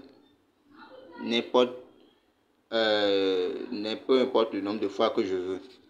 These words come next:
Maintenant, on a également l'option supprimer qui est là. L'option supprimer qui est là va nous permettre de sélectionner des éléments qu'on veut et supprimer. Lorsque je vais appuyer sur l'élément là, je peux le supprimer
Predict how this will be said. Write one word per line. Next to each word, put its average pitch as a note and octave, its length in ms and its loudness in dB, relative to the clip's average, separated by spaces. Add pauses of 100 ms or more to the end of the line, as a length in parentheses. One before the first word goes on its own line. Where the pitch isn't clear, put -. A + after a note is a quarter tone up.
(680)
Maintenant, C#3 500 6
on F3 140 8
a D3 100 10
également C3 320 8
l'option C3+ 440 6
supprimer A2+ 540 2
qui B2 120 4
est G2 100 8
là. F#2+ 220 4 (560)
L'option B2+ 340 2
supprimer A#2+ 460 2
qui B2 140 4
est G2+ 100 6
là F#2+ 320 4 (440)
va C3 160 4
nous C#3 120 4
permettre A#2+ 320 6
de G#2+ 60 2
sélectionner A#2 540 2
des G#2 220 2
éléments G#2 320 2
qu'on A2+ 200 0
veut G2 320 -4 (180)
et C#3 80 2
supprimer. G#2 500 -4 (240)
Lorsque C#3 180 2
je D#3 80 6
vais C#3 60 10
appuyer B2+ 480 6
sur B2 340 -2 (200)
l'élément A2 440 0
là, G2+ 240 0
je - 140 -6
peux C3+ 360 2 (120)
le G#2+ 340 -2
supprimer G#2 600 -6